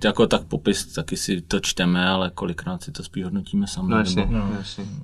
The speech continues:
Speaker 1: Oni většinou jako ty radiologové popíšou úplně kde co, takže pro nás jako chirurgy zase, vě-, když to jsou věci takový mikroskopický nebo chirurgicky nevýznamný, tak to ani kolikrát ne-, ne-, nehledáme, nevíme. <laughs>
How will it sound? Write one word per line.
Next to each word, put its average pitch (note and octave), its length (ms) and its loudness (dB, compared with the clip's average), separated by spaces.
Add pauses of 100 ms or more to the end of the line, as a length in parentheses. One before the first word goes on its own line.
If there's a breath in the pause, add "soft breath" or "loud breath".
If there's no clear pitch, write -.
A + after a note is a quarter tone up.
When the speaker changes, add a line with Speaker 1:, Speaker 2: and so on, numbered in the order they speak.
(140)
Speaker 1:
Oni G#2+ 420 8
většinou G#2+ 680 6
jako A2+ 380 8 (640)
ty B2 140 6
radiologové G#2+ 720 8 (300)
popíšou A2 380 4
úplně A2 340 8
kde G#2+ 160 8
co, F#2 300 6
takže F#2+ 280 2 (240)
pro G2+ 200 8
nás F#2+ 260 6
jako G2+ 200 4
chirurgy F#2+ 480 6
zase, F#2+ 360 4 (960)
vě-, G2 220 0 (160)
když G2 200 0
to G2 100 -4
jsou - 160 2
věci F#2 280 2
takový G2 300 2
mikroskopický F#2 840 0
nebo F#2 280 -2 (380 soft breath)
chirurgicky F#2+ 580 4
nevýznamný, F#2 580 4
tak F2 140 -2 (520 loud breath)
to G2 100 4
ani F#2 160 6
kolikrát F#2+ 480 4
ne-, E2 120 0
ne-, F2 400 0
nehledáme, F#2 600 2
nevíme. F#2 640 0
<laughs> - 40 2